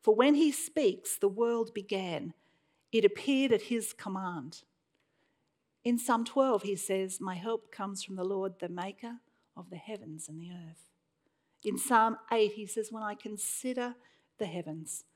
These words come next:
the work of your fingers, the moon and the stars which you have set in place,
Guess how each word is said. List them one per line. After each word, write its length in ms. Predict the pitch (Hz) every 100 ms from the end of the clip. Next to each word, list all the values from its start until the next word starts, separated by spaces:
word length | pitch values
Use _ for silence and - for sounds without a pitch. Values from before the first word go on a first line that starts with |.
| _ _ -
the 120 | 196
work 440 | 196 220 226 220
of 120 | 233 208
your 120 | 202
fingers, 500 | - 156 151 156 -
the 120 | 180
moon 380 | 190 214 240 247
and 80 | 240
the 40 |
stars 460 | 240 - 196 196 190
which 200 | 202 -
you 60 |
have 120 | 196
set 220 | 196 214 220
in 120 | 220
place, 500 | 208 180 180 -